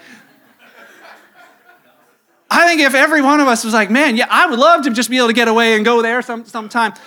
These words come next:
Did you realize that, uh, this morning that every single one of you can actually afford one of those?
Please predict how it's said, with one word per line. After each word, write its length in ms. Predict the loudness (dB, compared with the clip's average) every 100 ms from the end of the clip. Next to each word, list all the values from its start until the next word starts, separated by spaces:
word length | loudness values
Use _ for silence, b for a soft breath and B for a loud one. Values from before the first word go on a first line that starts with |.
| B
Did 120 | -10 -6
you 100 | -4
realize 460 | -2 0 0 0
that, 280 | -4 -6 -6
uh, 260 | -2 -2 -4
this 220 | -8 -10
morning 220 | -8 -6
that 80 | -6
every 220 | -6 -6 -8
single 200 | -8 -8
one 140 | -8
of 80 | -10
you 120 | -14
can 120 | -14
actually 240 | -18 -14 -14
afford 300 | -10 -10 -10
one 100 | -10
of 80 |
those? 300 | -10 -10 -12